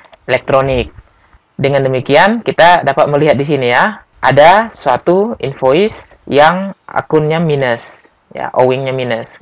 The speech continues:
P R B dua ribu enam belas kosong kosong empat ini adalah invoice dari pengembalian purchase retur yang nihil ya, yang sebelumnya kita sudah lakukan di transaksi sebelumnya. Di sini, perusahaan hendak melunasi invoice-nya yang nomor ini,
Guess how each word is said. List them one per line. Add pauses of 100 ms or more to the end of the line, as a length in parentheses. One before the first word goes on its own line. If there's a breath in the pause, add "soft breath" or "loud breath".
(240)
P
R
B
dua
ribu
enam
belas
kosong
kosong
empat
ini
adalah
invoice
dari (320)
pengembalian
purchase
retur (160)
yang (320)
nihil
ya,
yang
sebelumnya
kita
sudah
lakukan
di
transaksi
sebelumnya. (380 soft breath)
Di
sini,
perusahaan
hendak
melunasi
invoice-nya
yang
nomor
ini,